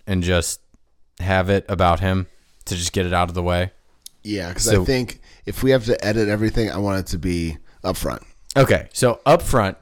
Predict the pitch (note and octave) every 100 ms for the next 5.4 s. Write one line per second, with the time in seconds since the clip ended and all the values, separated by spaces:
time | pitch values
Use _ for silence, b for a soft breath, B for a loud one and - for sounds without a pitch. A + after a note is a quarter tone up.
0 | _ - A#2 C3+ C#3+ D3+ C#3+ A#2 F#2 F#2
1 | G2 G#2 A#2+ G3+ D#3+ C3+ C3+ B2 G#2 A2
2 | G2 F#2+ - G2 A2+ C3 E3+ - F#2+ G2+
3 | - - _ _ _ _ _ - B2 A2
4 | - _ _ _ _ _ - A#2+ A#2+ B2+
5 | D#3 F3+ E3+